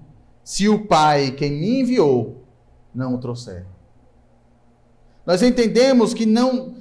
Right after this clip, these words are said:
ninguém pode ir a Cristo. Ninguém pode se aproximar de Cristo deliberadamente, mesmo tendo ouvido de todo o preço do discipulado, de todo o custo que isso causaria, das perseguições que iriam vir.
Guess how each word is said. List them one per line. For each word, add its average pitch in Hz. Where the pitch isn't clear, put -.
ninguém 247
pode 220
ir 226
a 151
Cristo. 120
Ninguém 240
pode 226
se 220
aproximar 208
de 170
Cristo 175
deliberadamente, 226
mesmo 247
tendo 247
ouvido 214
de 190
todo 254
o 233
preço 262
do 220
discipulado, 208
de 208
todo 247
o -
custo 285
que 247
isso 233
causaria, 220
das 220
perseguições 247
que 247
iriam 220
vir. 233